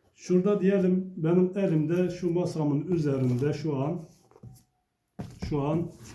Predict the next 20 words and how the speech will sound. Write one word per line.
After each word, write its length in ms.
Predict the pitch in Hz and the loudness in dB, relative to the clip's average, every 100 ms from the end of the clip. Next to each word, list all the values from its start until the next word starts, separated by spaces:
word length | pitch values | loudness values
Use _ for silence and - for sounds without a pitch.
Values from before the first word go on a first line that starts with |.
| - | -2
Ebu 260 | 160 156 147 | 0 2 4
Hanife'nin 720 | 190 190 - 135 175 202 196 - _ 185 | 4 2 0 2 2 0 -4 -14 _ 0
bir 200 | 202 - | 0 -2
kitabı 400 | - 156 143 143 | 0 0 2 2
var. 220 | 117 - - - _ | 2 -2 -10 -20 _
Bakın 360 | 165 180 180 180 | -2 0 2 4
ne 180 | 202 156 | 4 4
diyor? 300 | 143 180 151 | 2 2 2
Diyor 280 | 185 190 - | 2 2 2
ki 420 | 185 190 - - _ _ _ _ - | 0 0 -6 -18 _ _ _ _ -4
El 120 | 143 | -4
Fikhul 600 | 143 208 208 - 175 170 | -2 -4 -6 -2 0 0
Ekber. 420 | 180 165 131 117 - 156 | -2 -2 -2 -2 -2 -2
Ebu 140 | 135 135 | 2 2
Hanife'nin 440 | 170 180 202 175 | 2 2 0 2
inançla 680 | 175 185 - 143 117 107 - - | 4 2 0 -4 -4 -6 -10 -4
ilgili 340 | 170 143 135 | -2 0 0
yazdığı 380 | 160 175 160 190 | 0 -2 -2 -2
bir 140 | 175 | -2
kitap. 400 | - - 117 - | -6 -8 -10 -10